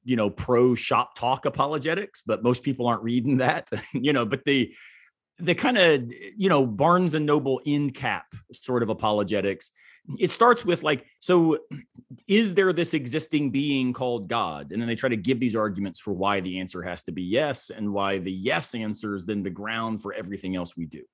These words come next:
right? Well, <clears throat> it was actually reading, uh, Martin Heidegger, who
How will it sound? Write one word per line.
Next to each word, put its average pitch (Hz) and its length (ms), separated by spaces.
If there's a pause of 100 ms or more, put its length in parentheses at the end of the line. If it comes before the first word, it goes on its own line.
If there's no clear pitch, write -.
(160)
right? 82 160 (960)
Well, 135 380 (400)
<clears throat> - 260 (260)
it 220 100
was 214 140
actually 220 280
reading, 143 760 (420)
uh, 120 220
Martin 135 340
Heidegger, 120 540 (420)
who 110 520